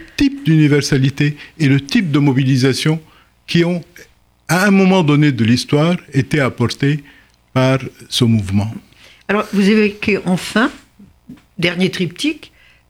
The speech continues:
Speaker 2: les révolutions conservatrices, c'est-à-dire Thatcher, Reagan, Khomeini, Jean-Paul deux aussi, qui ont détruit finalement les espoirs de tous.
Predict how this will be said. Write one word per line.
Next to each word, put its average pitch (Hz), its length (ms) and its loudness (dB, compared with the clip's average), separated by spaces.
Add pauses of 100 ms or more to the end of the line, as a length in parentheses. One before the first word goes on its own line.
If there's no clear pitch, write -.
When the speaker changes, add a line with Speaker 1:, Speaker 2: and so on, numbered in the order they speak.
Speaker 2:
les 202 340 2
révolutions 190 580 -2
conservatrices, 156 720 -4
c'est-à-dire 151 420 -2
Thatcher, 156 520 -2
Reagan, 143 380 0
Khomeini, 147 640 2 (400)
Jean-Paul 147 520 0
deux 156 160 4
aussi, 233 600 0 (520)
qui 262 460 0 (840)
ont 180 120 2
détruit 208 640 0 (440)
finalement 156 600 2
les 151 240 2
espoirs - 720 -6 (200)
de 147 120 0
tous. - 520 -6